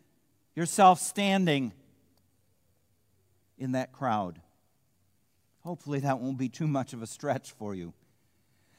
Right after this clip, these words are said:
Imagine yourself standing in that crowd. And look around you. Look to your left. Look to your right. What do you see?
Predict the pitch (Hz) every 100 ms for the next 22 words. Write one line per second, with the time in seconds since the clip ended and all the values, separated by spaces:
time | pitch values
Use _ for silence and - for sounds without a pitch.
0 | - 226 233 269 262 233 226 214 - 196
1 | 175 - 208 233 233 220 208 190 190 175
2 | - 175 147 120 98 - _ _ _ _
3 | _ _ _ _ _ _ _ _ _ _
4 | _ _ _ - 233 214 - 220 277 285
5 | 269 262 262 196 120 - _ _ _ _
6 | _ _ _ _ _ _ _ _ _ _
7 | _ _ _ _ - 247 - 226 247 226
8 | 214 202 - - - _ _ _ _ _
9 | _ _ _ _ _ _ _ _ _ _
10 | _ 202 233 214 220 214 208 185 165 -
11 | - _ _ _ _ _ _ _ _ _
12 | _ _ _ _ _ _ _ _ _ 180
13 | 156 139 - 120 76